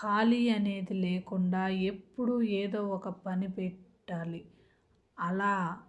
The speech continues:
ఎప్పుడూ మనం ఏదో ఒక పని చేస్తూ మన మనస్సుని, మన శరీరాన్ని ఎప్పుడూ పనిలో ఉంచితే మనకి ఎలాంటి అనవసరమైన ఆలోచనలు,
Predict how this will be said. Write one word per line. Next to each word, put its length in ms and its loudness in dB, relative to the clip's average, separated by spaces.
ఎప్పుడూ 720 0
మనం 500 4
ఏదో 420 0
ఒక 220 -4
పని 420 0
చేస్తూ 640 -2
మన 280 2
మనస్సుని, 1040 0
మన 540 0
శరీరాన్ని 1300 0
ఎప్పుడూ 500 -4
పనిలో 560 0
ఉంచితే 520 -4
మనకి 640 -2
ఎలాంటి 720 2
అనవసరమైన 1040 2
ఆలోచనలు, 960 -2